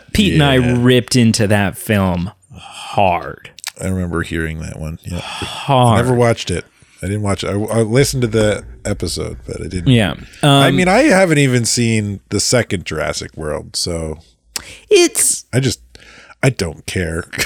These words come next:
Speaker 2: <laughs>
Speaker 1: See, well, but apparently other people do, because here's the thing, right?
Speaker 2: <clears throat>
Speaker 1: The question can't, comes, the question becomes, why make another one? Right? You've already made six. They,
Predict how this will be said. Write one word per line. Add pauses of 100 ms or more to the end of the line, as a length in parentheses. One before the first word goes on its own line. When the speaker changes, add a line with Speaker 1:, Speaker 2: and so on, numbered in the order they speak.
(560)
Speaker 2:
<laughs>
Speaker 1:
See, (380)
well, (560)
but
apparently (120)
other
people
do,
because
here's
the
thing,
right? (180)
Speaker 2:
<clears throat> (340)
Speaker 1:
The
question
can't,
comes,
the
question
becomes, (540)
why
make
another
one? (1300)
Right?
You've
already
made
six. (600)
They,